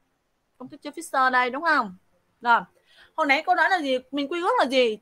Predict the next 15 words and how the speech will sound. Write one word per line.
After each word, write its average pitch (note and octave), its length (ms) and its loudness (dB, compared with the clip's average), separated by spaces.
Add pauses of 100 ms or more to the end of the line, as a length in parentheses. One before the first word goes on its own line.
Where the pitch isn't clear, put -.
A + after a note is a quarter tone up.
Trong F4+ 260 0
công F4+ 240 -4
thức G#4 180 -8
chiếu E4+ 160 -4
Fisher, F4 640 4
nếu D4 220 0
những D#4 180 -8
cái F4 100 -12
nhóm D#4 340 -2
thế E4+ 340 -2
nằm A#3+ 280 -2
trên D4 280 -4
đường A3+ 340 -2
thẳng G#3 240 -10
đứng, C#4+ 240 4